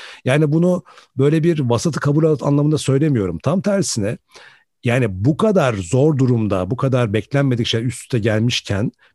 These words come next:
ve çok da doğru söylüyorsun, Veseli kaybı için yeterli zaman yokken, buna alışmak için yeterli zaman yokken, e, böylesine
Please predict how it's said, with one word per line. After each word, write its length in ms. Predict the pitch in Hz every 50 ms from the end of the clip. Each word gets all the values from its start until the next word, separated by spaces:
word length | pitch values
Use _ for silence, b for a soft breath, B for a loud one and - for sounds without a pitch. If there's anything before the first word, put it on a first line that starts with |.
| b
ve 60 | 113
çok 260 | 110 - 165 131 - -
da 80 | 135
doğru 200 | 120 113 110 107
söylüyorsun, 540 | - - 107 95 98 101 92 - 113 104 92
Veseli 380 | 110 117 - - 123 113 120 120
kaybı 460 | - 117 110 107 104 104 120 120 123
için 380 | - - - - - 110 110 - B B B B B
yeterli 360 | B 104 - - 107 110 127 139
zaman 300 | 117 123 113 110 104 101
yokken, 480 | 98 110 117 - - - 101 87 87
buna 120 | 95 98 92
alışmak 340 | 90 101 - - 104 95
için 100 | - -
yeterli 200 | 98 107 110 113
zaman 220 | 101 104 98 101 95
yokken, 560 | 92 101 123 131 - - - 101 117 185 285 B B B B B B B B B B
e, 60 | 107 104 101 98 98 95 95 92 90 92 92 92
böylesine 840 | 92 92 101 139 185 220 220 214 - - - 131 113 101 101 107 123